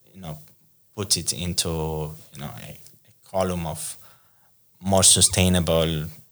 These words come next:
production o-, obtained. Um, yeah.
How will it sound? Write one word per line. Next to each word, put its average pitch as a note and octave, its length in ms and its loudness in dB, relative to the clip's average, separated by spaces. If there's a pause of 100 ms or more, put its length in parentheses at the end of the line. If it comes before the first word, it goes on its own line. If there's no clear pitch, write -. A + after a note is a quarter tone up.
(140)
production D#2+ 760 2 (840)
o-, - 100 -10 (120)
obtained. - 640 -4 (640)
Um, B1+ 300 -18 (1900)
yeah. - 100 -10